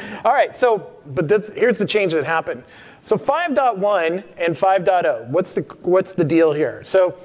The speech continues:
part of the, what happened was in the project, we voted to decouple the asa transactions portions and T C M, which is the transactional cluster metadata.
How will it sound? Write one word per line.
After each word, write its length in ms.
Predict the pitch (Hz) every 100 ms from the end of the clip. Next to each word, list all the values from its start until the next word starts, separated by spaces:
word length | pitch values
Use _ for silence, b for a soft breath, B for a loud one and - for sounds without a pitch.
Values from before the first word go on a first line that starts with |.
| B B B _
part 200 | - 208
of 100 | 254
the, 100 | 240
what 220 | 180 185 180
happened 520 | 175 175 185 175 151
was 340 | 160 156 131 - - _
in 140 | 165 202
the 60 |
project, 380 | 220 208 196 185
we 320 | 175 175 170
voted 400 | 151 147 165 165 -
to 460 | 170 151 147 147 143
decouple 720 | 123 190 190 180 202 185 170
the 240 | 143 143
asa 240 | 151 202 214
transactions 680 | 175 151 151 151 160 135
portions 520 | - 151 143 156 139
and 340 | 127 147 135 120
T 140 | 170
C 200 | 151 151
M, 140 | 139 139
which 180 | 127
is 140 | 127 117
the 100 | 123
transactional 720 | - 147 127 135 127 131 123
cluster 260 | 143 -
metadata. 540 | 151 220 180 175 170